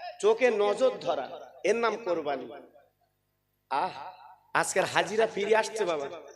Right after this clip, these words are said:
এই হাজিদের প্লেন ফিরে আসছে, পরস্পর প্লেন আসছে বাবা। কেন? তারা কোরবানি করেছে মিনা ময়দানে। আমি দু হাজার এক সালে আল্লাহ আমার হজ পাকে নিয়ে গেছে, আমিও কোরবানি করেছি বাবা,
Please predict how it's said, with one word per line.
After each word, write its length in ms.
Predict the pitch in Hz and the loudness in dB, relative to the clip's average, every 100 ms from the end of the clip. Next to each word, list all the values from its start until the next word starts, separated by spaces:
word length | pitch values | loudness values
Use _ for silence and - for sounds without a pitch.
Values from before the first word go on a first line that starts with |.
| - _ _ - | -20 _ _ 6
এই 280 | 277 302 240 302 247 294 - - | 8 8 6 0 -4 -6 -10 -2
হাজিদের 460 | 156 202 220 240 240 | 2 2 4 6 6
প্লেন 400 | 240 240 262 262 | 6 4 4 2
ফিরে 300 | 240 220 233 | -2 0 2
আসছে, 460 | 247 240 247 147 127 - - - _ _ _ _ | 2 -2 -6 -8 -8 -14 -20 -20 _ _ _ _
পরস্পর 420 | 165 185 180 - | 0 0 0 -2
প্লেন 320 | - 185 196 175 | -2 0 0 0
আসছে 320 | 190 180 175 | -2 -4 -6
বাবা। 220 | 143 127 123 135 - - _ - | -6 -8 -12 -16 -20 -20 _ 2
কেন? 160 | 190 233 185 233 185 196 - | 4 4 0 -6 -12 -10 0
তারা 180 | 180 180 | 2 2
কোরবানি 480 | 180 185 180 190 | 2 0 2 2
করেছে 320 | 214 196 185 180 | 2 0 0 -2
মিনা 240 | 170 175 | 0 -2
ময়দানে। 500 | 165 151 127 131 127 131 - - _ _ _ _ _ _ _ | 0 -2 -2 -6 -10 -14 -20 -20 _ _ _ _ _ _ _
আমি 200 | 151 190 | 0 0
দু 160 | 160 196 | 2 4
হাজার 280 | 214 202 | 4 4
এক 140 | 208 208 | 4 2
সালে 300 | - 180 151 190 160 - - | 2 2 0 -4 -12 -16 -4
আল্লাহ 220 | 156 185 | 2 4
আমার 100 | 190 | 4
হজ 220 | 175 208 190 | 6 4 4
পাকে 200 | 214 202 | 2 4
নিয়ে 200 | 196 196 | 6 6
গেছে, 600 | 190 - 143 - 156 - - | 6 2 -2 -4 -12 -6 0
আমিও 160 | 156 | 0
কোরবানি 440 | 226 185 170 170 160 | 2 0 2 0 0
করেছি 360 | 160 170 165 | -2 -2 -4
বাবা, 260 | 143 135 | -4 -4